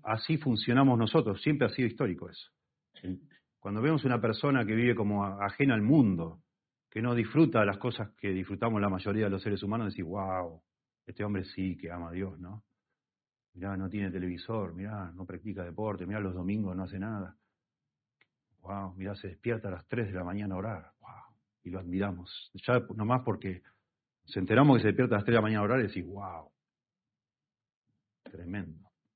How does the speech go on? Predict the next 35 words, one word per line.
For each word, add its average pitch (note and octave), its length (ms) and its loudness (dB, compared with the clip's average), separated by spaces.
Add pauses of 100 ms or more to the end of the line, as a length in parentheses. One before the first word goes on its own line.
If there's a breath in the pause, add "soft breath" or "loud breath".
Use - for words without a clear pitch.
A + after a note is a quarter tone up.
(680)
¿no? A#2 180 -8 (480)
Porque F#2+ 180 -8
vos G2+ 180 -2
decís, G2+ 180 -8
"Yo A#2 80 -4
no F#2+ 120 -4
puedo E2 180 -10
hacer F2 180 -14
eso". - 160 -20 (920)
Y G2 120 -4
parece A#2 420 2
que A2 140 2
es - 340 -6
lo, G2+ 220 -2
lo, G2+ 220 -6 (120)
lo, F#2 340 -8 (400)
lo G2 160 -6
posiciona A2+ 680 2
en G#2+ 80 0
un A2 120 2
lugar G#2 540 4 (640)
como F#2 240 -6
más G#2+ 240 -2 (460)
cercano F#2+ 520 -8
a E2+ 60 -8
Dios. F2 340 -8
Bueno, A2 180 -4
así C3 180 -4
se G2+ 160 -4
creía, G#2 400 2
por E2+ 140 -6
supuesto, G#2 360 -4
en F2+ 60 -2
esta F#2 180 -4
época, G#2 420 -4